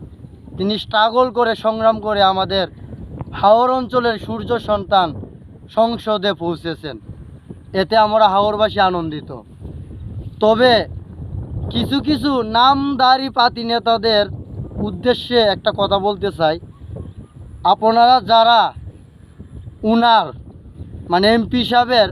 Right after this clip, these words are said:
অ্যাডভোকেট রঞ্জিত সরকারের নাম বিক্রি করতে চান বা উনার সুনাম ক্ষুণ্ণ করতে চান, অতি শীঘ্রই সাবধান হয়ে যান।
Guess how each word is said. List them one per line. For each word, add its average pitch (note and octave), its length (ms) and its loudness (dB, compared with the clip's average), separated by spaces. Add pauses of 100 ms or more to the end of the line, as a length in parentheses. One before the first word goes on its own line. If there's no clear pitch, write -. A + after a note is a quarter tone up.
অ্যাডভোকেট G3+ 580 -4
রঞ্জিত A3 400 -6
সরকারের G#3+ 600 0 (760)
নাম A#3 360 2
বিক্রি B3 380 -6
করতে A#3+ 460 -2
চান D#3+ 260 2 (640)
বা F3 140 4
উনার A3 520 2 (720)
সুনাম B3 560 2
ক্ষুণ্ণ C4+ 480 2
করতে C4 360 -2
চান, F#3+ 360 2 (720)
অতি A#3 340 2
শীঘ্রই A3 680 0 (600)
সাবধান G3+ 500 0
হয়ে F3+ 240 -2
যান। C3+ 180 -8